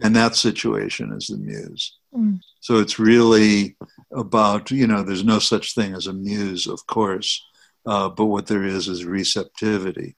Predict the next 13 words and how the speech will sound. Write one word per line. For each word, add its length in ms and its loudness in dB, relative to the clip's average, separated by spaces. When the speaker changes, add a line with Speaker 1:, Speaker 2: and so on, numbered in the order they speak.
Speaker 2:
Mm-hmm. 480 2
Mm-hmm. 400 0
Yeah, 240 -2
and, 260 0
um, 540 -4
this 680 -12
multi-dimensional 1400 2
feedback. 960 -6
I 40 -16
just 300 -14
love 220 -8
that. 260 -8
Speaker 1:
Yeah. 380 4